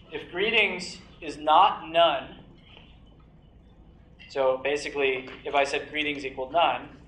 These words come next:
so if it's got something, just print the greeting. Uh, and return x plus y times the multiplier. You notice I've done no error checking here, right?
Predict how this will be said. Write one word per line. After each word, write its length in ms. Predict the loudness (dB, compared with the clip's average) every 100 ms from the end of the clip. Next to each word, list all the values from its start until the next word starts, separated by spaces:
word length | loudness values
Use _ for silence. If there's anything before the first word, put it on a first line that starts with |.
| -14
so 140 | -2
if 100 | -2
it's 180 | -2 -6
got 260 | 6 6 6
something, 500 | 0 0 -2 -16 -18 -20 -20 -20 -20 -20 -20 -20 -20
just 220 | -14 -12
print 180 | -6 -6
the 80 | -6
greeting. 460 | -8 -8 -8 -12 -20 -20 -20 -20 -20 -20 -20 -20 -20 -20 -20 0
Uh, 320 | 4 4 2 -2
and 100 | -6
return 500 | -6 0 2 2 2
x 320 | 0 0 0
plus 220 | -4 0
y 300 | 6 6 6
times 280 | 0 -6 -6
the 60 |
multiplier. 500 | -2 -2 -2 -8 -10 -12 -20 -20 -20 -20 -20 -20 -10
You 100 | 0
notice 200 | 0 2
I've 140 | 2
done 320 | 4 2 0
no 220 | 4 6 6
error 260 | 2 -2
checking 360 | -2 -4 -6 -10
here, 180 | -14 -10
right? 300 | -4 -4 -4